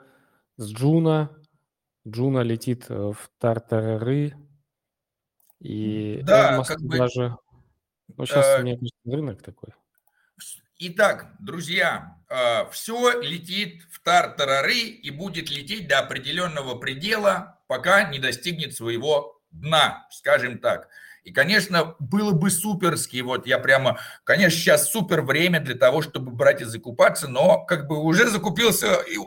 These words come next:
Speaker 2: я уже думал, что дно уже было раньше. Да, но, а, давайте посмотрим на какие-то такие фундаментальные показатели. А, по-, по-, побуду чуть-чуть, э, э,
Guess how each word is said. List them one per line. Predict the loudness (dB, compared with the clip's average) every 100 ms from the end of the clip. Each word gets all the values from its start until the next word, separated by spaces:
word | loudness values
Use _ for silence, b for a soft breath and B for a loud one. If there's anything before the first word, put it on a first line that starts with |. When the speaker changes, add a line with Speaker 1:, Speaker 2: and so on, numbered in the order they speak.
| 2
Speaker 2:
я | 6
уже | 4 2
думал, | 0 0 -2
что | -4 -4
дно | 0 0
уже | 2 0 0
было | 0 2 4
раньше. | 4 0 -8 -16 _ B B B _
Да, | 2 4
но, | 6 4 4 -4 _
а, | -6
давайте | 0 4 4 2
посмотрим | 2 2 2 -2 -2 -2 -6 -10 -4
на | 0 0
какие-то | 0 -6 -10 -10
такие | -14 -10 -8 -8
фундаментальные | -10 -16 -16 0 4 4 2 -8
показатели. | -8 -6 -4 0 -2 -2 -8 -10 -14 _ _ _ _ _ _ _ _ _ _ _ _ _ _
А, | -2 0 0 -2 -4 -10 _ _
по-, | -4
по-, | -2 -2 -4 -8
побуду | -4 -4 -4 -6 -8
чуть-чуть, | -10 -6 -6 -6 -4
э, |
э, | 0 0 -4